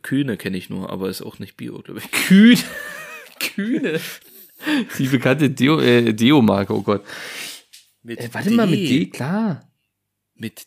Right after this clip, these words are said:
Speaker 1: D.
Speaker 2: Du bist doch auch so ein, im Bio-Game.
Speaker 1: Aber mit
Speaker 2: Demeter.
Speaker 1: D.
Speaker 2: Demeter. Demeter.
Speaker 1: Nie gehört.
Speaker 2: Ja, wow.
Speaker 1: Noch nie gehört,
Speaker 2: Ja, weil du halt nur die
Speaker 1: Demeter.
Speaker 2: Billigscheiße kaufst, weißt du? Du, du achtest halt
Speaker 1: Bio
Speaker 2: nicht
Speaker 1: ist
Speaker 2: auf,
Speaker 1: für
Speaker 2: auf,
Speaker 1: mich
Speaker 2: auf
Speaker 1: Abfall.
Speaker 2: Nachhaltigkeit.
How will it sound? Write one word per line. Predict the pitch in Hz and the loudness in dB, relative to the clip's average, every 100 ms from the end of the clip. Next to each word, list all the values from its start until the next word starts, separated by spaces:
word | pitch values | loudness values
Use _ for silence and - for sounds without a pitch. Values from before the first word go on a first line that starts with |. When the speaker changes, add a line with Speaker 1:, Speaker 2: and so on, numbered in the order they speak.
| - | -12
Speaker 1:
D. | 233 | -4
Speaker 2:
Du | 139 | 0
bist | 165 175 | 0 0
doch | 240 | -2
auch | 247 | -2
so | - | 0
ein, | 311 214 - - - - - | 0 0 -8 -20 -20 -20 -6
im | - 143 | 2 2
Bio-Game. | 123 160 147 127 117 117 113 110 | 4 4 4 6 6 6 4 4
Speaker 1:
Aber | 98 | 0
mit | 101 | 0
Speaker 2:
Demeter. | 113 117 139 208 147 117 113 | 4 6 6 4 4 4 0
Speaker 1:
D. | 120 98 _ _ - | -6 -14 _ _ 2
Speaker 2:
Demeter. | 135 131 139 107 98 98 _ _ _ _ _ _ _ - | 4 4 4 2 2 -2 _ _ _ _ _ _ _ -4
Demeter. | 180 202 202 104 | 2 2 4 0
Speaker 1:
Nie | 95 | -2
gehört. | 101 95 90 - _ _ _ _ _ _ _ _ _ _ _ _ - | -10 -14 -16 -18 _ _ _ _ _ _ _ _ _ _ _ _ -8
Speaker 2:
Ja, | 73 67 80 85 | -4 -2 -2 -4
wow. | 87 95 101 - | -2 -2 -2 -8
Speaker 1:
Noch | 98 101 | -16 -12
nie | 170 | -8
gehört, | 127 139 135 - | -6 -6 -10 -10
Speaker 2:
Ja, | 95 | -2
weil | 110 | 2
du | 135 | 4
halt | 127 131 | 2 2
nur | |
die | 131 | 0
Speaker 1:
Demeter. | 120 | 2
Speaker 2:
Billigscheiße | 143 202 - 98 98 | 2 4 4 2 2
kaufst, | - 107 104 - | 2 4 4 2
weißt | 107 - | 2 2
du? | 135 | 2
Du, | 117 | 0
du | 120 131 | 2 2
achtest | 135 - 185 139 | 0 0 0 2
halt | 123 | 4
Speaker 1:
Bio | 143 190 | 6 4
Speaker 2:
nicht | 170 | 4
Speaker 1:
ist | 123 | 2
Speaker 2:
auf, | |
Speaker 1:
für | 123 | 0
Speaker 2:
auf, | |
Speaker 1:
mich | 120 | 0
Speaker 2:
auf | 123 | 0
Speaker 1:
Abfall. | 120 127 | 2 2
Speaker 2:
Nachhaltigkeit. | 151 107 - 104 98 - | 2 -2 -2 -4 -4 -6